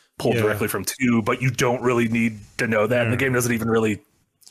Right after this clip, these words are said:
Speaker 1: it, it introduces Krauser, and you'd be like, "Oh, that guy's definitely from an earlier game, right?" And you're like, "No,
Speaker 2: No,
Speaker 1: he,
Speaker 2: he's not.
Speaker 1: he is not."
Speaker 2: It's
Speaker 1: Yeah.
Speaker 2: just, it's basically, it just cuts away all the chaff, and it's just about rescue the president's daughter from evil cult.
Speaker 1: Mm-hmm.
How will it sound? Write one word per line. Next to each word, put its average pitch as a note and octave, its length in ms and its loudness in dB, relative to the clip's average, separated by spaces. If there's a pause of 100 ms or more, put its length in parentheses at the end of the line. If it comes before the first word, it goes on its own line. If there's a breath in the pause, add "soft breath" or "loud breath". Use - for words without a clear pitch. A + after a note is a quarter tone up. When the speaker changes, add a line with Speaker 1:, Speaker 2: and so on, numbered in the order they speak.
(140)
Speaker 1:
it, C3 160 -2
it C#3 160 0
introduces D3+ 580 0
Krauser, C3+ 400 0
and C#3 80 0
you'd A#2 120 0
be A#2 80 2
like, A#2+ 100 0
"Oh, - 180 2
that C#3 120 0
guy's A#2+ 240 0
definitely C#3 320 0
from A#2 160 -2
an A2 80 0
earlier G#2+ 320 2
game, G2 340 -4
right?" G2 140 -2
And A2 80 -10
you're F2 100 -8
like, D#2+ 100 -12
"No, C3 160 -10 (280)
Speaker 2:
No, G2 100 -12
Speaker 1:
he, F2 80 -8
Speaker 2:
he's E2 140 -12
not. E2 80 -20
Speaker 1:
he F#2+ 120 -10
is - 160 -12
not." - 300 -12
Speaker 2:
It's G#2+ 220 -6
Speaker 1:
Yeah. F#2 120 -2
Speaker 2:
just, A#2 460 -4
it's - 680 -8 (340)
basically, A#2+ 680 -2
it A#2 120 -6
just G#2+ 160 -8
cuts - 340 -4
away B2+ 400 -2
all A#2 140 -2
the A#2 80 -4
chaff, G#2 320 -4
and A2 80 -6
it's G#2 100 -8
just - 240 -8
about G2 460 -6
rescue A#2+ 340 -8
the G#2 100 -8
president's G#2+ 440 -4
daughter F#2+ 380 -6
from G2 200 -8
evil F#2+ 220 -8
cult. A#2 220 -4
Speaker 1:
Mm-hmm. C#3+ 140 0